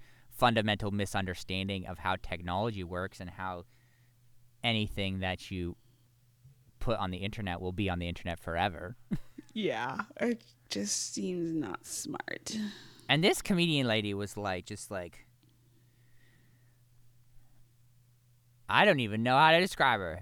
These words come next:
Speaker 1: Just like, "Yeah!"
Speaker 2: She was way too intense for me.
Speaker 1: <laughs>
Speaker 2: It's like, it is not,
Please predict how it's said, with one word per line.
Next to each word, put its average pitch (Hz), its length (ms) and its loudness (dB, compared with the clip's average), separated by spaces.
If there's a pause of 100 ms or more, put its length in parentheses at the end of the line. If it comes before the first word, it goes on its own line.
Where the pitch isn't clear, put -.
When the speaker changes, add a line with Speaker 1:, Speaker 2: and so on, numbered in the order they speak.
(100)
Speaker 1:
Just 110 240 -10
like, 90 440 -2 (400)
"Yeah!" 208 1200 12 (560)
Speaker 2:
She - 280 -4
was 190 220 2
way 185 460 4
too - 200 -2
intense 143 520 -4
for 143 140 -6
me. 131 360 -8 (200)
Speaker 1:
<laughs> 269 200 6 (1120)
Speaker 2:
It's - 100 -14
like, 185 180 2
it 240 140 6
is 202 240 4
not, 190 400 0